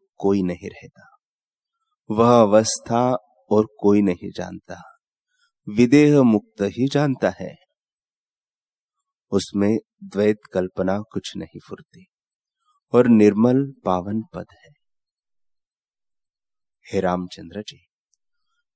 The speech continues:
जीवन मुक्त का चित्त स्वरूप में अचित्त हो रहता है और विदेह मुक्त में चित्त स्वरूप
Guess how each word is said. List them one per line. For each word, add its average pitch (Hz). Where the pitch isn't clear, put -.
जीवन 123
मुक्त 151
का 117
चित्त -
स्वरूप 104
में 127
अचित्त -
हो 98
रहता 87
है -
और 104
विदेह 101
मुक्त 107
में 92
चित्त -
स्वरूप 98